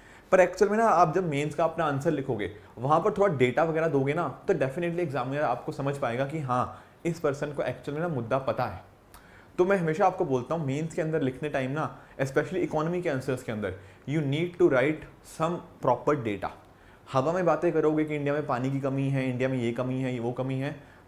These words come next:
तो एग्जामिनर ना आपको फिर एवरेज या below average मार्क्स ही देगा। तो ज़रूरत क्या है कि प्रॉपर अपडेटेड डेटा आपके पास होना चाहिए किसी भी चीज़ को जस्टिफाई करने के लिए। तो इंडिया की अगर हम बात करेंगे ना, तो आप नोटिस करोगे कि इंडिया के पास केवल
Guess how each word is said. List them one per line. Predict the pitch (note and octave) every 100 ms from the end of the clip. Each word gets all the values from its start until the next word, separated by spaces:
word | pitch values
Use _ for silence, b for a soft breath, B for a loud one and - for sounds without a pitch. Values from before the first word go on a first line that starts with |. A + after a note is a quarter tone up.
| -
तो | G#3 A3 -
एग्जामिनर | C#3 C#3 C#3 E3 F3
ना | G3+
आपको | F3 -
फिर | F3+ -
एवरेज | C3 A#2+ D3+ D#3+
या | E3 -
below | C3+ D#3
average | D#3+ C3+ C#3
मार्क्स | C3+ A#2 -
ही | A#2+
देगा। | F2 E2 - B B -
तो | D#3
ज़रूरत | C3+ C#3 E3+ F3
क्या | E3
है | D#3+ F#3
कि | F3+
प्रॉपर | E3+ B2+ - F3
अपडेटेड | B2+ A2 A#2+ D3
डेटा | A#2+ A2+ B2+
आपके | -
पास | C3 C3+ -
होना | A#2 A#2
चाहिए | B2 C3+
किसी | C3+ A#2
भी | B2
चीज़ | A2+ A2 -
को | D3+ D#3+ B B -
जस्टिफाई | C3+ E3 E3+ B2+
करने | A2 F#2+ F#2+
के | G2
लिए। | F#2 F#2+ F#2 B B -
तो |
इंडिया | - D#3 D#3+ G3+
की |
अगर | G3 F3+
हम | F3+
बात | C3 B2+ -
करेंगे | B2 A#2+ C3+
ना, | A#2+ - -
तो |
आप | D#3 D#3+
नोटिस | D3 D3+
करोगे | - A#2 A#2 C#3 - B B B B
कि | -
इंडिया | - C#3+ D3 E3
के | F3+
पास | D#3+ D#3+ -
केवल | D#3+ D#3 F#3